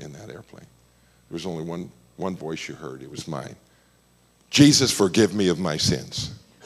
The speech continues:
It was a default, okay? The name of Jesus. Think about it in your own personal life. Something tragic happens. What's the first word out of your mouth as a believer? "Jesus."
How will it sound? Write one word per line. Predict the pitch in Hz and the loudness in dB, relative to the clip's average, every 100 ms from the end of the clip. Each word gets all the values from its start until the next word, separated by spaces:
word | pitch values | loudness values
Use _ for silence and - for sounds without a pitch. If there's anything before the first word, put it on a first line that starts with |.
| - - - - - - - - _ _ _ _ _ - | -20 -20 -20 -20 -20 -20 -20 -20 _ _ _ _ _ -2
It | 131 | 0
was | 135 123 | 2 0
a | |
default, | 101 156 185 - 92 - - - _ _ _ _ | 0 0 0 0 -2 -4 -12 -20 _ _ _ _
okay? | - - 98 123 - - - - _ - - _ _ _ _ _ _ _ | -16 -4 -4 -4 -10 -20 -20 -20 _ -20 -20 _ _ _ _ _ _ _
The | 120 | 0
name | 127 131 165 | 2 4 4
of | 147 | 2
Jesus. | 120 180 151 95 | 4 2 2 0
Think | - 185 | 0 0
about | 160 131 117 | 0 2 2
it | 110 | 0
in | 113 | 0
your | 110 | 0
own | 107 | -2
personal | 104 110 - 82 | -2 -4 -4 -8
life. | 95 117 - - _ _ _ _ _ _ _ _ _ _ _ _ - | -8 -8 -12 -20 _ _ _ _ _ _ _ _ _ _ _ _ -10
Something | - 147 147 110 | -2 0 0 -4
tragic | - 120 123 120 | 0 0 0 -4
happens. | 113 98 98 92 | -4 -6 -6 -4
What's | 180 - | -4 -2
the | |
first | - 143 - | -2 -4 -2
word | 110 | -2
out | 110 113 | -2 -2
of | 110 | -2
your | 113 | -4
mouth | 107 71 - | -6 -10 -8
as | 92 95 | -8 -8
a | |
believer? | - 87 113 - - | -6 -6 -6 -12 -10
"Jesus." | 131 175 - - - | -8 -6 -10 -16 -20